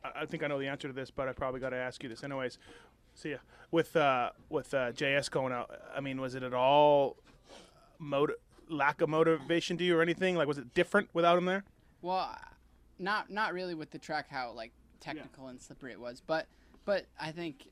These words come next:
Speaker 2: I don't care who you are or who, what racer you are. I think, like, you know, when you get put in that situation, it's like, man, like, you know, like, you know, don't take any chances. You know, you, you
Speaker 1: Yeah,
Speaker 2: start
Speaker 1: yeah,
Speaker 2: to, you,
Speaker 1: yeah.
Speaker 2: your, your brain starts to wander,
Speaker 1: Right.
Speaker 2: you know, so
Speaker 1: Yeah.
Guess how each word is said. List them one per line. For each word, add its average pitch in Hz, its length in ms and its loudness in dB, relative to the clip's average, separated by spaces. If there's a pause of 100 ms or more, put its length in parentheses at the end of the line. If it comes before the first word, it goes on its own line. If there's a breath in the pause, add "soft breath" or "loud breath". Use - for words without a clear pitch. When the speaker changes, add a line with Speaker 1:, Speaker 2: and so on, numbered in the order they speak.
(120)
Speaker 2:
I 160 100 -4
don't 175 120 -6
care 147 160 -8
who 147 100 -8
you 147 220 -8
are 147 220 -6
or 127 60 -12
who, 165 160 -6
what 147 200 -6
racer 139 340 -4
you 139 200 -10
are. 151 180 -6
I 147 80 -10
think, 135 320 -18
like, 120 380 -14 (340 soft breath)
you 143 80 -14
know, 127 180 -10
when 139 160 -8
you 139 80 -8
get 131 200 -14
put 151 160 -8
in 139 80 -10
that 131 140 -12
situation, 143 580 -16
it's - 180 -20
like, 110 160 -18
man, 131 280 -14 (420 soft breath)
like, 131 360 -14 (300)
you 135 120 -14
know, 131 140 -14
like, 117 300 -16 (1000)
you 139 80 -8
know, 143 120 -6
don't 151 200 -6
take 151 180 -12
any 139 140 -10
chances. 143 460 -12
You 214 80 -12
know, 214 60 -10
you, 190 120 -10
you 180 160 -8
Speaker 1:
Yeah, 175 60 -6
Speaker 2:
start 190 280 -2
Speaker 1:
yeah, 160 60 -6
Speaker 2:
to, 151 60 -10
you, 165 140 -6
Speaker 1:
yeah. 165 100 -12
Speaker 2:
your, 165 100 -6
your 170 160 -2
brain 160 260 0
starts - 300 -10
to 147 100 -16
wander, 143 320 -10
Speaker 1:
Right. 165 100 -8
Speaker 2:
you 160 60 -8
know, 180 180 -8
so 139 340 -8
Speaker 1:
Yeah. 139 80 -18